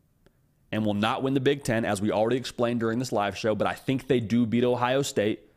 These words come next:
And at that point in time, that should be a top five win. Now, a lot of y'all from Norman, Oklahoma are saying, "J D, did you not see what happened in Red River? Did you see what we did and took care of business?" I did. It was extremely impressive.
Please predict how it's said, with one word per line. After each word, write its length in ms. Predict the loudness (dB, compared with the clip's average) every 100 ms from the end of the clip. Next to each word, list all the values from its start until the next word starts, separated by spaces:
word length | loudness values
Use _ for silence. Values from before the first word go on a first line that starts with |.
| _ _ _ _ _ -2
And 100 | -2
at 120 | 0
that 180 | -2 -2
point 200 | -4 -2
in 60 |
time, 240 | 0 0 0
that 160 | -2
should 300 | -2 -2 0
be 160 | 2 0
a 80 | 0
top 320 | -2 -4 -2
five 240 | -2 -2
win. 180 | -4 -8 -12 _ _ _ _ _ _
Now, 200 | -2 0
a 20 |
lot 260 | 2 2 2
of 60 | 2
y'all 100 | 0
from 120 | 0
Norman, 200 | 0 0
Oklahoma 420 | 0 0 0 2
are 80 | 0
saying, 300 | 0 -2 -2
"J 260 | 0 2 2
D, 140 | 0
did 200 | 0 0
you 140 | 0
not 240 | 0 -2 -2
see 340 | -2 2 4
what 180 | 4 2
happened 300 | -2 -2 -2
in 140 | 0
Red 200 | 0 0
River? 200 | -2 -4
Did 220 | -4 -4 -2
you 60 |
see 260 | 0 2 2
what 160 | 2
we 100 | 2
did 180 | 2 2
and 100 | 0
took 200 | -2 -2
care 200 | 0 0
of 100 | 2
business?" 360 | 0 -2 -6 -10 -4
I 140 | -4
did. 440 | -2 0 2 0 -8 -20 -20 -20 0
It 80 | 2
was 200 | 4 0
extremely 400 | -2 0 0 0
impressive. 540 | 0 0 0 0 -2